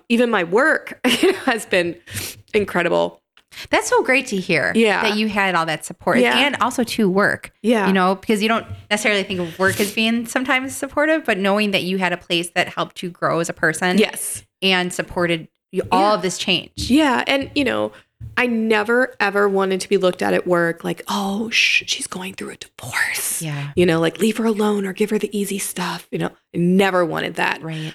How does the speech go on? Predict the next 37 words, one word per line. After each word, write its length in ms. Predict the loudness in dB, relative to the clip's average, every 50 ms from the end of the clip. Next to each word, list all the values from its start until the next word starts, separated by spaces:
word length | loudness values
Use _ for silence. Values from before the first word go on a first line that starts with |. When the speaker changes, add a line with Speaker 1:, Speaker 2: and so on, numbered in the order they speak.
| _ -4
Speaker 1:
I 40 |
Speaker 2:
right. 180 | -4 -4 -4 0 0
Speaker 1:
always 380 | 2 4 4 4 4 2 0
wanted 260 | -2 -4 -2 -2 -4 -4
to 100 | -4 -4
be 400 | -2 -2 -2 -2 -2 -4 -6 -8 _ -16 -16 -14 -14 -16 -18 _ _ _ _ _ _ _ _ _ _ _ _ _ _ _ -20 _ -12 -2
performing 500 | 0 0 2 4 2 4 4 4 2 0
at 80 | 0 -2
the 80 | -4
top 420 | -4 -2 -2 0 0 -2 -4 -8 -10 -8 _
and 420 | 0 0 0 0 -2 -2 -4 -8 -10 _ _ _ _ _ _ _ _ _ _ _ _ _ _ _ _ _ _ _ _
showing 380 | 2 4 4 4 4 4 4 2
everyone 360 | 2 2 0 2 2 0 0
that 80 | 0 -2
I'm 180 | -2 -2 -4 -6 -8 _ _ _ _
just 300 | 0 2 2 2 2 0
as 120 | 0 0 2
good 160 | 2 4 4
as 100 | 4 2
I 100 | 2 0
ever 180 | 2 0 0
was. 460 | 0 2 2 2 2 2 0 0 -2 -2
And 180 | -2 -2 0 0
Speaker 2:
Yeah. 60 | 2
Speaker 1:
divorce 420 | 0 2 4 4 4 4 2 0 -2
is 200 | -2 -2 -2 -4
something 640 | -6 -6 -2 -2 0 0 -2 -4 0 0 0 2
that's 200 | 2 0 -2 -2
happening 760 | -2 -4 -4 -4 -4 -4 -2 -2 0 0 0 -2 -4 -4 -6 -10 _ _ _ _ _ _ _
on 100 | -4 -2
my 100 | -2 -2
personal 400 | -2 2 0 0 0 2 -2 -2
side, 240 | 2 2 0 0 0
but 200 | -2 -8 -4 0
this 180 | 0 0 2 2
is 160 | 0 0 2
work. 320 | 0 0 0 -2 -8 -14